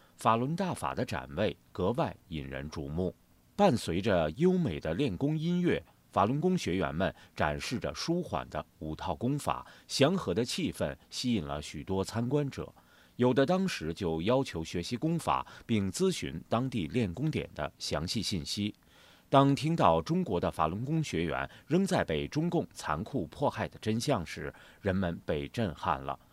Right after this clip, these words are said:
他们郑重地在制止迫害的签名簿上签名。当一位从事灵性探索多年的先生看到画册上一位法轮功学员遭受酷刑的场面时，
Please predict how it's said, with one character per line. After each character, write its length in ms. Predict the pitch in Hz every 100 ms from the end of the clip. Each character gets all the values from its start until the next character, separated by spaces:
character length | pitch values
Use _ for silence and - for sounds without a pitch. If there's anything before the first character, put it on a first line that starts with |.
| _
他 140 | - 123
们 180 | 110
郑 240 | 104 185 101
重 240 | 127 92
地 160 | - -
在 280 | - 92 82
制 180 | - 160
止 180 | 85 67
迫 260 | - 147
害 180 | 107 110
的 140 | 73 -
签 240 | - 143
名 180 | 101 90
簿 220 | 147 95
上 240 | - - -
签 220 | - 101 90
名。 260 | 76 67 - - - - - -
当 300 | - 139 135
一 120 | 131 131
位 220 | 135 95
从 240 | - 110
事 220 | - 120 -
灵 240 | 98 147
性 200 | 170 147
探 200 | - 147
索 180 | - 76
多 240 | 147 165
年 160 | 143 78
的 80 | 78
先 300 | - 107 113
生 180 | 92 76 - -
看 160 | - 127
到 240 | 107 85
画 260 | 90 160 110
册 180 | - 113
上 280 | - 76 - -
一 140 | - 123
位 260 | 131 101
法 200 | 85 85
轮 160 | 90 120
功 180 | 160 170
学 160 | -
员 240 | 92 65 71
遭 240 | - 151
受 220 | 143 92
酷 260 | 71 - 160
刑 180 | - 73
的 120 | 87
场 240 | - 69 98
面 180 | 117
时， 320 | 87 - 71